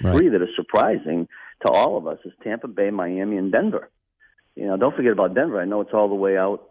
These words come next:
Speaker 2: there on the West Coast. Miami, certainly. Tam-, we all know the whole Tampa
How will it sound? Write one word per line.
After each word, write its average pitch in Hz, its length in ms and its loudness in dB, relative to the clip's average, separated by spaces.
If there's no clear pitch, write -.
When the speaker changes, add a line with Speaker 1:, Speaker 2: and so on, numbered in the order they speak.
Speaker 2:
there 101 140 -4
on 92 120 -2
the 90 60 -2
West 90 280 0
Coast. 143 200 4
Miami, 113 480 2
certainly. 113 420 0
Tam-, 113 240 4
we 117 80 6
all 131 160 4
know 98 180 -2
the 92 240 -4
whole 95 340 -6
Tampa 110 260 -10